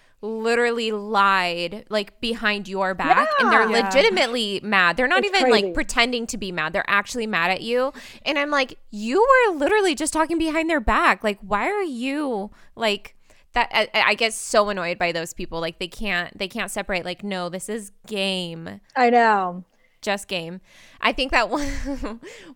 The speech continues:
Speaker 1: your most <laughs> relatable moment, uh, was your exit interview. When, <laughs> um, pretty much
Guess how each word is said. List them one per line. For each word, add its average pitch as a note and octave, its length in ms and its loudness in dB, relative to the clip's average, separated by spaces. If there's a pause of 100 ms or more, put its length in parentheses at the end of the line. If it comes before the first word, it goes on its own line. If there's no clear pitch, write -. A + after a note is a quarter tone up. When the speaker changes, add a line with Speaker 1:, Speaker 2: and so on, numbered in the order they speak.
(280)
Speaker 1:
your G#3 220 -4
most G3+ 360 -2
<laughs> B3+ 80 4
relatable G3 840 0
moment, F3 460 -6 (440)
uh, G#3 340 4
was G#3+ 180 -2
your A#3+ 140 0
exit G3+ 280 -6
interview. C4 480 -8 (880)
When, A3 540 2 (360)
<laughs> - 360 -18
um, G3+ 460 2
pretty C#4+ 200 -2
much D#4 180 0